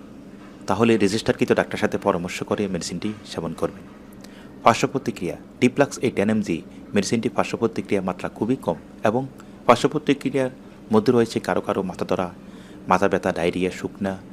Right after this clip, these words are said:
মুখ, তাছাড়া অ্যালার্জি রিয়াকশনও দেখা দিতে পারে। প্রতি নির্দেশনা,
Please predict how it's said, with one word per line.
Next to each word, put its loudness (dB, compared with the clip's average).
মুখ, 2
তাছাড়া 6
অ্যালার্জি 0
রিয়াকশনও 0
দেখা -2
দিতে -4
পারে। -2
প্রতি 4
নির্দেশনা, 0